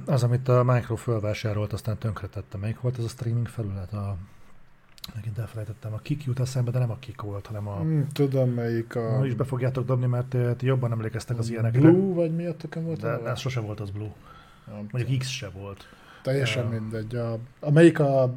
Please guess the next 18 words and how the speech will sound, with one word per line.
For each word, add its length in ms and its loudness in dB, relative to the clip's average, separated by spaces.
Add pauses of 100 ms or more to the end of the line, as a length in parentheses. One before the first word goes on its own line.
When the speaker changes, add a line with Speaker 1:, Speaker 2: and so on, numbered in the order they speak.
(120)
Speaker 2:
Twitchnek 520 -4
volt? 280 -6
A 40 0
Speaker 1:
Mixer. 180 6
Speaker 2:
Mixer, 420 0
igen, 300 -4
igen, 180 -8 (100)
igen, 240 -12
igen. 180 -12 (840)
Csak 180 4
ugye 180 12
az 460 6 (220)
picit 260 -8
máshogy 300 -6
működött, 380 -2
mert 160 -2
nem 120 -6
játékot 500 -10